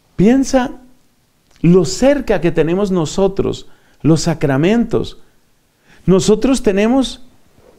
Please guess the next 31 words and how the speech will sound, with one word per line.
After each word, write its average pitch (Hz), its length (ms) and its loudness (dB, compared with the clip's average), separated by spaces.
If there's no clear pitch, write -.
tenemos 196 460 0
la 190 220 2
Biblia 254 380 2
en 247 80 0
el 180 120 0
celular. 160 800 -2
Nosotros 208 600 2
tenemos 233 680 0
obras 185 420 2
preciosas 190 800 0
de 190 100 2
teología 147 540 2
y 208 40 0
de 202 120 0
espiritualidad 147 840 0
en 196 120 0
internet 165 580 -2
o 190 60 2
las 135 180 -2
tenemos 175 380 0
en 175 80 0
una 190 180 -2
biblioteca 175 580 -4
de 202 60 -2
la 135 160 -6
casa. - 480 -6
Eso 196 240 2
no 247 100 2
lo 262 140 0
tuvieron 196 440 0
muchos. 220 600 -2